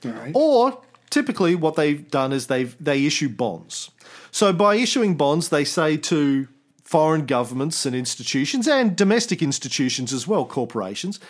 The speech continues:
Speaker 2: um, "Give me your money and I'll give you this I O U and I'll pay you back your money plus interest over five, ten, twenty years."
Speaker 1: Right.
Speaker 2: And they sell a, sell a billion hundred dollar bonds and they, poof, they have a hundred billion dollars and they can use that to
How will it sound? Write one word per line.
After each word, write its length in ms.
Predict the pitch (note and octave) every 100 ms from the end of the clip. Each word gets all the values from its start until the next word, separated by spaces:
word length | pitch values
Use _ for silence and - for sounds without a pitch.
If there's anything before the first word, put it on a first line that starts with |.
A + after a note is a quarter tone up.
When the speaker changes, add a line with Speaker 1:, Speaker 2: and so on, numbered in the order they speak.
| - - - - - - - -
Speaker 2:
um, 500 | E3 D#3 D3+ G3 G3 F3
"Give 260 | B2+ C4 G#3+
me 100 | A3
your 340 | F3 D#3+ F3
money 440 | D#3+ C#3+ C3+ G#2+ - _ _ _ -
and 140 | D3
I'll 520 | D3+ D#3+ F3 F3+ F3+ D3+
give 260 | E3 E3+
you 120 | D#3+
this 200 | C#3+ C#3
I 240 | D3 C3+ B2+
O 100 | B2
U 440 | A2+ G#2 G2+ A2
and 100 | C3 C3+
I'll 140 | D#3
pay 240 | - A3 A3+
you 160 | F#3
back 320 | D3 F3 F3+
your 100 | F3+
money 280 | C#3+ C#3 C3+
plus 280 | - C#3 B2+
interest 380 | C3+ B2 G#2 -
over 220 | A#2 A2
five, 540 | A2 B2+ A#2+ A#2+ A#2 -
ten, 380 | B2+ A#2 A2+
twenty 320 | G#2+ - A2+ G2
years." 500 | F#2+ E2+ - - -
Speaker 1:
Right. 400 | B2 B2 A2+ G#2+ - - - -
Speaker 2:
And 140 | C#4+
they 280 | C4 A#3+ A3 - - G#3 G#3+ G#3+
sell 360 | G3 - G3 E3+
a, 200 | D3 C#3 _ E3
sell 280 | - G3+ D3+
a 100 | C#3
billion 640 | A#2 F#3 G3 G#3 A#3 A3+
hundred 320 | E3 F3 E3
dollar 400 | C#3+ D#3 D3+ C#3+
bonds 540 | C#3+ C3 D#3+ G#3+ A#3+ G3
and 140 | F3+
they, 180 | F3 E3
poof, 380 | E3 - G#3+ -
they 100 | D3
have 100 | C#3
a 60 |
hundred 260 | C3+ D#3 C3
billion 300 | C#3+ C3+ B2+
dollars 380 | B2 B2+ B2 A#2+
and 80 | B2+
they 120 | A#2+
can 220 | A#2 C3
use 240 | A#2+ B2 A#2
that 240 | A#2 A2+
to 280 | - A2+ F#2+